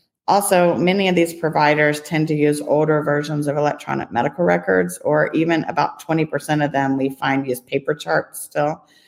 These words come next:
And so without modern technology, it's really hard for them to find the patients who need gaps or might have issues that are falling through the cracks. And they don't often have a lot of insight into other care that their patients are receiving.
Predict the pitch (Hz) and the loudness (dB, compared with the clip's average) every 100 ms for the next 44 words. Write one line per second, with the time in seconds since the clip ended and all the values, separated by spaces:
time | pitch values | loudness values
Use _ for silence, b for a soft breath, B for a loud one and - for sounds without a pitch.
0 | b b _ - 180 180 185 196 208 180 | b b _ -6 0 2 4 4 2 2
1 | 180 170 170 - 143 165 170 165 151 151 | 2 0 -2 -6 0 2 2 2 0 0
2 | 220 226 - 156 156 170 151 147 143 143 | 0 0 2 2 2 -2 0 2 0 -2
3 | - 147 - 151 160 160 156 147 147 147 | -4 -6 -2 0 2 0 0 -2 -2 -6
4 | - 143 147 151 156 147 143 - - 139 | -6 -4 0 0 0 0 0 0 -2 -2
5 | 135 135 B B - 151 156 147 - 151 | -2 -4 B B -4 0 0 2 0 0
6 | 151 147 139 135 139 143 147 - 135 - | -2 -2 -2 0 0 2 0 -2 -4 -2
7 | 151 147 139 - - 156 151 160 180 190 | 0 0 -2 -10 -8 -2 -2 0 0 0
8 | - 147 156 160 156 156 147 139 - - | 2 0 0 -2 -2 0 2 0 0 0
9 | 147 147 147 139 - 139 - - 139 135 | 0 2 0 0 -2 -6 -6 -2 0 0
10 | 135 - 131 131 - 139 - 147 - - | -2 -2 -2 -2 -4 -6 -4 -6 -6 -6
11 | 131 123 120 - 127 123 95 156 | 0 2 0 -2 -6 -6 -8 -10